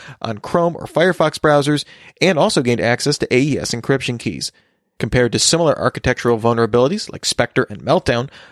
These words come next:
the ones disclosed only leak a few bits of metadata rather than provide full access.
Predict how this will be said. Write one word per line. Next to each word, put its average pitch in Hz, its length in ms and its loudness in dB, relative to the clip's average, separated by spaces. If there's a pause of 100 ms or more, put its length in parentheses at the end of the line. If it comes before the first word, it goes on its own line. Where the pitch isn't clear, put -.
(100)
the 123 80 2
ones 165 200 2
disclosed 147 560 2
only 240 260 0
leak 214 200 -2
a 131 120 2
few 196 260 -2
bits 151 260 0
of 110 80 -2
metadata 117 580 0 (300)
rather 123 160 0
than 151 120 0
provide 123 360 0
full 117 240 0
access. - 560 -2